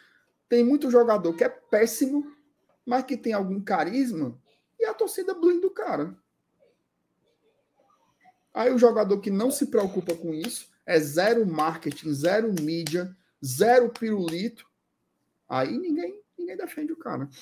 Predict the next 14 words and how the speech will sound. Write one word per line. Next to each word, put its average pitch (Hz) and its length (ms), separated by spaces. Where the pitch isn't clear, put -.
Talvez 214 340
se - 80
o 220 40
Rob 196 280
Gol 165 260
tivesse 160 400
um 180 80
pouquinho 233 540
mais 165 320
de 131 320
carisma, 131 640
né, 127 280
de, 120 300
ele, 127 220